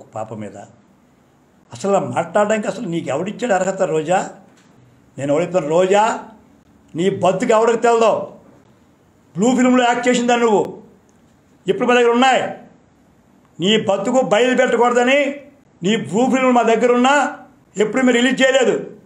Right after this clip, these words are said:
అడుగుతున్నాను, తొంభై ఎనిమిది, తొంభై ఎనిమిదిలో మిర్యాలగూడ ఎలక్షన్స్‌కి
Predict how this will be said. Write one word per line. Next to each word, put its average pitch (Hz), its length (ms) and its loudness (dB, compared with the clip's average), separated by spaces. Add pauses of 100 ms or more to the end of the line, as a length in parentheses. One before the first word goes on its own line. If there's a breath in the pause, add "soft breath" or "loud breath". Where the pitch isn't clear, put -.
(720)
అడుగుతున్నాను, 247 480 2 (800)
తొంభై 247 340 2
ఎనిమిది, 254 300 2
తొంభై 240 240 2
ఎనిమిదిలో 247 340 2 (640)
మిర్యాలగూడ 247 500 2
ఎలక్షన్స్‌కి 247 520 0